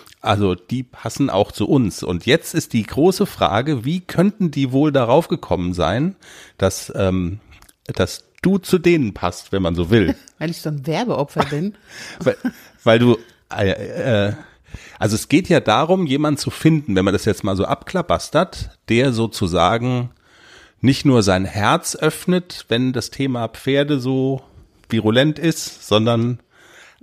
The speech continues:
Speaker 1: auch,
Speaker 2: <laughs>
Speaker 1: auch das
Speaker 2: Das
Speaker 1: Portemonnaie
Speaker 2: Portemonnaie.
Speaker 1: so ein bisschen, weißt du? Also
Speaker 2: Deins vor allem.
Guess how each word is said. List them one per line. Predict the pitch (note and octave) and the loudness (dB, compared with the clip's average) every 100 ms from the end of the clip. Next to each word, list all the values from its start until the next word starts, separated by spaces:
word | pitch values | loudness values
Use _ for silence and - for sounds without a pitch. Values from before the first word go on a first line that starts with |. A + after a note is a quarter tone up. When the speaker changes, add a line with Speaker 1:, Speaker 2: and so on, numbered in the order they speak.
| _ | _
Speaker 1:
auch, | - A#2+ E3+ A3 - - | -6 0 4 4 2 -14
Speaker 2:
<laughs> | - | -4
Speaker 1:
auch | - B3+ - | 2 2 2
das | G3+ | -2
Speaker 2:
Das | A#3+ | 0
Speaker 1:
Portemonnaie | - E3 F#3+ C#3 C#3 | 0 0 4 4 6
Speaker 2:
Portemonnaie. | C#3 A2 G#3 | 4 2 2
Speaker 1:
so | A#2 | 2
ein | G2+ | 4
bisschen, | G#2 - E2 E2 | 0 0 -4 0
weißt | D#3+ - B2 | 0 2 -2
du? | G2 - - | -2 -6 0
Also | G#2 G2+ | 2 4
Speaker 2:
Deins | - - | 0 -2
vor | F#3 | -6
allem. | D#3+ E3 E3+ | -4 -2 -4